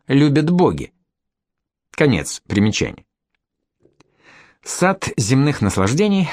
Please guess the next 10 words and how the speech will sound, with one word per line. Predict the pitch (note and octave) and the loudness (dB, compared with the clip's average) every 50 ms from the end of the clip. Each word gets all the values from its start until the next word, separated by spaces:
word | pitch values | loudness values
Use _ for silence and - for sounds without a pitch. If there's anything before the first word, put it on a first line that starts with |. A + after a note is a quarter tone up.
| - - | -4 0
предлагает | C#3+ C#3 C3 C3 A2+ A#2+ C#3+ G3 G#3 F#3+ - F3+ | 0 2 2 2 2 2 0 0 -2 0 0 0
нам | F#3 F3 D#3 | 2 2 2
вообразить | A2+ A2 C#3 D3 C3+ A#2+ C3 C3+ C3 A#2+ A#2 C3 B2 G2+ - - | 2 2 2 2 2 2 2 2 2 2 0 0 -2 -2 -2 -2
мир, | G2+ A2 C3+ F3+ G3+ G#3 F#3+ - _ _ _ _ _ _ | 0 2 2 2 2 0 -4 -6 _ _ _ _ _ _
в | _ - | _ -6
котором | - C#3+ C#3 G#3+ G#3 G3 F#3 | -6 -2 0 2 2 4 4
мы | F3+ F3+ | 2 2
занимаемся | D3 B2 C#3 C#3+ C#3+ D3+ E3+ E3+ E3 D#3 C#3 - D3 | 2 0 0 0 2 0 0 0 0 -2 -2 -2 -4
повседневными | C3+ - D#3 D3 - - - C#3+ C3+ B2 B2 C3+ C3+ B2+ A2 G2+ G2 G2 F#2 | -2 0 -2 -2 0 -2 -4 -4 -2 2 4 4 4 4 4 2 2 2 2
делами | E2+ E2 G2+ C3+ F#3+ F#3+ F3+ F3 E3 | 0 0 0 0 2 2 0 -2 -4